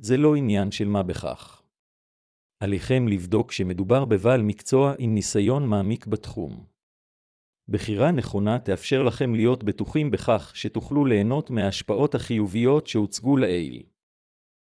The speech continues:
לסיכום, אימון עסקי הוא מסאג' לנפש. עכשיו ברור לכם שיש קשר חד משמעי בין לקיחת חלק בהליך מקצועי של אימון עסקי לבין הנפש שלכם.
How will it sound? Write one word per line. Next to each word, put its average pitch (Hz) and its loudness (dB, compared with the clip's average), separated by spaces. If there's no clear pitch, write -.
לסיכום, 139 0
אימון 127 2
עסקי 143 2
הוא 131 2
מסאג' 127 2
לנפש. 90 -4
עכשיו - 2
ברור 110 4
לכם 104 0
שיש 104 -2
קשר 107 0
חד 104 0
משמעי 104 -2
בין 107 2
לקיחת 110 -2
חלק 139 0
בהליך 98 0
מקצועי 107 -2
של 123 -2
אימון 120 0
עסקי 139 -2
לבין 110 2
הנפש 113 -2
שלכם. 80 -4